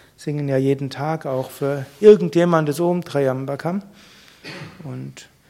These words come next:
in der Hälfte der Fälle kenne ich mindestens die, die drum bitten, dass man für jemand anders betet. Wir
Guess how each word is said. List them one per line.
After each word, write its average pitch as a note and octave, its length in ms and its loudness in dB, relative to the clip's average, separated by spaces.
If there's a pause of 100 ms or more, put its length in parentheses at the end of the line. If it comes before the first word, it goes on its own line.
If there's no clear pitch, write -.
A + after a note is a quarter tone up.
(600)
in B2+ 100 -14
der B2 100 -10
Hälfte C3+ 380 -4
der C3+ 140 -6
Fälle C#3+ 320 -4
kenne C#3 180 -8
ich C3+ 160 -12
mindestens C#3 560 -8
die, D3+ 200 -6
die C#3 140 -8
drum C3 220 -8
bitten, D3+ 380 -4
dass B2+ 180 -4
man C3 160 -6
für C#3 140 -4
jemand B2+ 400 -4
anders B2 420 -10
betet. B2+ 460 -12 (1200)
Wir C#3 340 -2